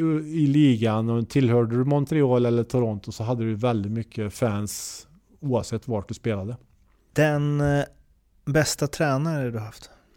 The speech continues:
Speaker 1: Ja, då, då ska jag faktiskt gå tillbaka till Färjestad-tiden och säga Conny Evensson. Eh, otroligt bra och, eh, han såg, eh,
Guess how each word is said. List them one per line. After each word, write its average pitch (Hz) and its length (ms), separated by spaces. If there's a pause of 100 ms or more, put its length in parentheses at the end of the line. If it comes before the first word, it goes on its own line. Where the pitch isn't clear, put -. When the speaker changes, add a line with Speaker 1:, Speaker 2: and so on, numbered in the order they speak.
(760)
Speaker 1:
Ja, 147 460
då, 147 280
då 143 260
ska 196 160
jag 175 100
faktiskt 143 300
gå 139 120
tillbaka 127 500
till 117 460
Färjestad-tiden 113 800
och 117 100
säga 123 240
Conny 123 300
Evensson. 117 600 (200)
Eh, 117 480
otroligt 127 560
bra 117 320
och, 120 520 (760)
eh, 120 220 (280)
han 135 200
såg, 156 640 (1080)
eh, 123 380